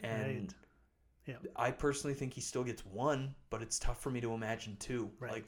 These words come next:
Speaker 1: he, he
Speaker 2: Agreed.
Speaker 1: is a monster,
Speaker 2: Yeah.
Speaker 1: but Michael's monster too.
Speaker 2: <laughs>
Speaker 1: Um, and I think they would have found a way, 'cause that guard system they had was so simplistic. I mean, there
Speaker 2: Mm-hmm.
Speaker 1: used to be a play, Kenny the Jet Smith.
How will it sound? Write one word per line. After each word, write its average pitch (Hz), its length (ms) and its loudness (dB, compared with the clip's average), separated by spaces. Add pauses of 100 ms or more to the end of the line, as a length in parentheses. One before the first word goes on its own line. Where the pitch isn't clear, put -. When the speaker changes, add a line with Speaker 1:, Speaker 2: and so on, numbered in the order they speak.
Speaker 1:
he, 127 260 -4
he - 20 2
Speaker 2:
Agreed. 139 300 4
Speaker 1:
is 123 120 2
a 123 40 2
monster, 120 560 0 (220)
Speaker 2:
Yeah. 117 120 -4 (160)
Speaker 1:
but 110 80 -6
Michael's 127 440 2
monster 127 420 0
too. 120 320 0 (180)
Speaker 2:
<laughs> 160 80 2 (400)
Speaker 1:
Um, 104 440 0 (100)
and 123 120 0
I 117 80 2
think 123 220 -4
they 123 120 4
would 120 180 6
have 113 80 4
found 110 580 2
a 113 40 4
way, 110 260 4
'cause 107 220 -6
that 123 240 2
guard 147 480 4 (120)
system - 540 2
they 113 180 0
had 120 480 2 (840)
was 127 180 -2
so 147 180 6
simplistic. 143 720 0
I 117 80 -4
mean, 139 240 4
there 117 80 2
Speaker 2:
Mm-hmm. 131 80 4
Speaker 1:
used 143 160 0
to - 40 -10
be 120 120 0
a 110 40 2
play, 110 300 0
Kenny 139 300 -4
the 135 100 -4
Jet 123 240 2
Smith. 113 360 -2